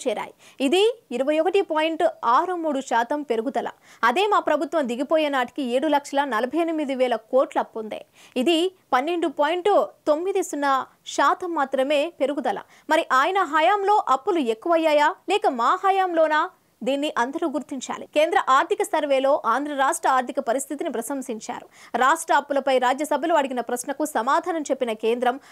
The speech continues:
ఆ మొత్తం నాలుగు లక్షల ఎనభై ఐదు వేల నాలుగు వందల తొంభై ఒక్క కోట్లు మాత్రమే.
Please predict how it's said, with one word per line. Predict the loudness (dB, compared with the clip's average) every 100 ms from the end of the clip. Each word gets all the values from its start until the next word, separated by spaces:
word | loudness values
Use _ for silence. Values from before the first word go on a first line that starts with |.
| -4
ఆ | -2
మొత్తం | 0 -4 0 -2 -2 -12 _ _ _ _ -4
నాలుగు | 2 2 4 2
లక్షల | -2 0 0
ఎనభై | 2 2 0 0 0
ఐదు | 0
వేల | 0 0
నాలుగు | 0 0 0
వందల | 0 -2
తొంభై | -2 -4 -4
ఒక్క | -4 -4
కోట్లు | -2 -2 -2 -4
మాత్రమే. | -6 -8 -12 -16